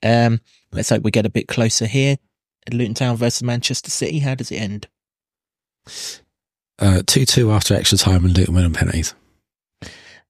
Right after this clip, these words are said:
Speaker 1: I mean, what a night that would be. It'd be incredible.
Speaker 2: Do I have to give you a score on penalties? Or
Speaker 1: No, no, no. We'll, we'll, we'll take that. Any win on penalties, uh, as long as it's a little quicker than the shootout at Wembley, 'cause the longer that went on, I was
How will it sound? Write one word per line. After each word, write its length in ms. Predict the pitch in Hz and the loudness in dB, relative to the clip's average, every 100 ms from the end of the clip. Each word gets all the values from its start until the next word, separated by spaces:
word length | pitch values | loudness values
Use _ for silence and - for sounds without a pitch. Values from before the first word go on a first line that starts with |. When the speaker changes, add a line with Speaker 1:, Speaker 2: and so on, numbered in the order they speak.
| - | -10
Speaker 1:
I 140 | 123 117 | -6 0
mean, 360 | 107 101 101 | 2 2 0
what 340 | 107 107 - - | -2 -4 -4 -2
a 120 | 98 | 2
night 280 | 104 92 - | 2 2 0
that 200 | 101 98 | -2 -2
would 180 | 92 - | -6 -2
be. 320 | 95 90 98 - - | -2 -2 -4 -10 -14
It'd 160 | - - | -12 -4
be 340 | 107 104 95 | -2 -2 -4
incredible. 380 | 107 - 110 101 | -6 -4 -4 -4
Speaker 2:
Do 160 | 104 | -2
I 60 | 107 | -2
have 100 | 104 | -2
to 60 | 107 | -4
give 160 | 104 | 0
you 140 | 104 101 | 4 4
a 40 | |
score 240 | 98 110 107 | 2 2 2
on 60 | |
penalties? 500 | 98 110 - 76 82 | 4 2 0 -6 -8
Or 140 | 82 80 _ _ _ - | -8 -10 _ _ _ -6
Speaker 1:
No, 200 | 165 170 | 0 2
no, 120 | 156 | 4
no. 220 | 139 135 | 4 4
We'll, 180 | 139 131 | 4 2
we'll, 220 | 139 139 139 | 2 2 2
we'll 120 | 143 | 0
take 240 | - 127 90 | 0 -4 -4
that. 180 | 107 | -4
Any 180 | 123 131 | -2 0
win 160 | 117 113 | 2 2
on 140 | 110 | 0
penalties, 760 | 117 107 - 101 101 - - - | -2 -4 -2 -4 -4 -8 -10 -4
uh, 40 | 107 | 0
as 300 | 107 104 120 | 0 0 2
long 140 | 143 | 2
as 80 | 117 | 4
it's 400 | 120 80 - - | 2 0 -6 -6
a 80 | 107 | -2
little 220 | 110 95 | 0 0
quicker 320 | - 101 107 | -2 -2 -2
than 260 | 104 98 95 | 0 0 0
the 80 | 95 | 0
shootout 560 | - 110 80 101 87 | 0 -2 -2 -2 -4
at 80 | 80 | -2
Wembley, 380 | 104 95 90 85 | 0 0 -2 -6
'cause 180 | 110 - | -6 -2
the 60 | |
longer 240 | 113 117 101 | 0 2 0
that 160 | 80 | 0
went 180 | 95 82 | -2 -2
on, 160 | 95 98 | -2 -2
I 120 | 98 | 0
was 160 | 95 | -2